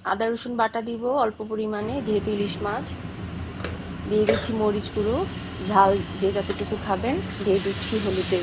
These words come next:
গুঁড়ো। এবার আস্তে আস্তে করে আমি এই মশলাটা কষিয়ে নেব।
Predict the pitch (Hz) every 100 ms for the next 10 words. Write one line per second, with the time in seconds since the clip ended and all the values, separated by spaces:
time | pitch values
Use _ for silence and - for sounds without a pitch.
0 | 160 147 143 - - - - - - -
1 | - - - - 202 214 208 208 226 214
2 | 226 233 233 226 214 196 202 214 247 320
3 | - - - - - 208 202 220 180 156